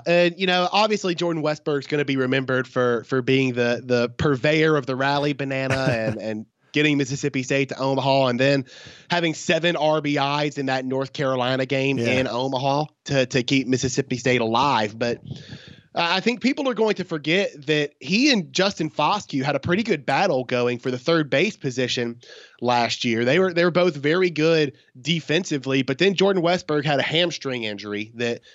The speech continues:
Speaker 1: that pushed him out of defense, let Justin Foscue take over at third base. But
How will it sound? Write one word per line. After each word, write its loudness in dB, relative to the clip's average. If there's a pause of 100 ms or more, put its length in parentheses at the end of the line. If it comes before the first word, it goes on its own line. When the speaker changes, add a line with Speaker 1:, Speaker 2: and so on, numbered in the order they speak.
(140)
Speaker 1:
that -2
pushed 2
him 2
out 2
of 0
defense, -4
let 0
Justin -2
Foscue -4
take -4
over -2 (320)
at -2
third 0
base. 0
But -2